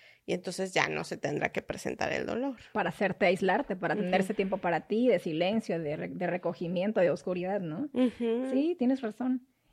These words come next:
Speaker 2: Sí, sí, es como un poco, o sea, en relación a la biodecodificación, que también es
Speaker 1: Sí.
Speaker 2: parte de la medicina integrativa y cada vez, em,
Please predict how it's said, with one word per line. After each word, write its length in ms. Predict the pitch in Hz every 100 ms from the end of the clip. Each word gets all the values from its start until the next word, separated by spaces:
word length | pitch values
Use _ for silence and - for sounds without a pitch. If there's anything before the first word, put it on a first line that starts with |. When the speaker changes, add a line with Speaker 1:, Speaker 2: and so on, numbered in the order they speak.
| _ -
Speaker 2:
Sí, 120 | 285
sí, 80 | 262
es 100 | 247
como 220 | 277 240
un 120 | 233
poco, 160 | 233 247
o 60 |
sea, 120 | 240 220
en 240 | 190 196 185
relación 280 | 190 208
a 60 | 233
la 80 | 202
biodecodificación, 880 | 185 175 185 185 185 185 185 285 262
que 100 | 208
también 280 | 185 190 202
es 80 | -
Speaker 1:
Sí. 40 |
Speaker 2:
parte 240 | 220 220
de 40 | 202
la 100 | 175
medicina 340 | 170 175 190
integrativa 640 | 185 185 175 180 240 254 180
y 60 |
cada 240 | 185 180 180
vez, 360 | 175 185 - _ _ _ _ -
em, 540 | 185 175 170 165 -